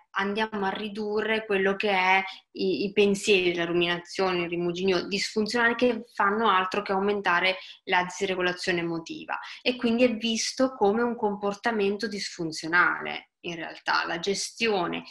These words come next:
e la, eh, diciamo, la, il gestire i miei stati emotivi attraverso, eh, rimuginio e ruminazione. Quindi lo utilizziamo come,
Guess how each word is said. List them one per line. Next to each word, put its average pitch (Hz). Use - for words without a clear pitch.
e 185
la, 175
eh, 180
diciamo, 180
la, 175
il 196
gestire 185
i 185
miei 190
stati 180
emotivi 208
attraverso, 196
eh, 165
rimuginio 220
e 165
ruminazione. 160
Quindi 262
lo 220
utilizziamo 220
come, 233